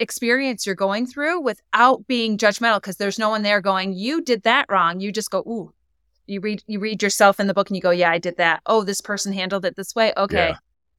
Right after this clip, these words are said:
Speaker 1: So reading books, I feel like for me was significant.
Speaker 2: So you mentioned something. So for the listeners, Jen, Jen mentioned E O, which stands for Entrepreneur Organization. That's actually where, where Jen and I met. Uh, and E O is a group of,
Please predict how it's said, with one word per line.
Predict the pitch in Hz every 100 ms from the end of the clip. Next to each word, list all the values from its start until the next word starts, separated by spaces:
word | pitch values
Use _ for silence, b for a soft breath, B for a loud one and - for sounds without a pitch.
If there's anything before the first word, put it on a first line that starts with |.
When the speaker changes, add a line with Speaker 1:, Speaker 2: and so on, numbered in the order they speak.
| _
Speaker 1:
So | - - 196
reading | 226 339 269
books, | 233 226 - -
I | - 220
feel | 240 214
like | 202 180
for | 214
me | 196 185
was | 185 175 175 - -
significant. | - 196 190 180 170 180 147 - _ _ _ _ _ _ _ _ _ _ _ _ _ _
Speaker 2:
So | - 135
you | 139
mentioned | 143 139 139
something. | - 110 110
So | 104 117
for | 110 123
the |
listeners, | 110 123 - 107 98
Jen, | 85 110 104 98 113 127
Jen | 117 110
mentioned | 104 101 104 98
E | 107 104
O, | 101 98 92
which | 92
stands | - 98 92
for | - 98
Entrepreneur | 92 92 - 95 92 90
Organization. | 95 90 90 90 90 101
That's | 95 127
actually | 123 110
where, | 95 92 92
where | 82 92
Jen | 95 98
and | 92
I | 87
met. | 87 104 92 85 _ _ _ _ -
Uh, | 98 107
and | 110
E | 127 127
O | 123 117
is | 110 95
a | 101
group | 87 98 110 104
of, | 101 98 85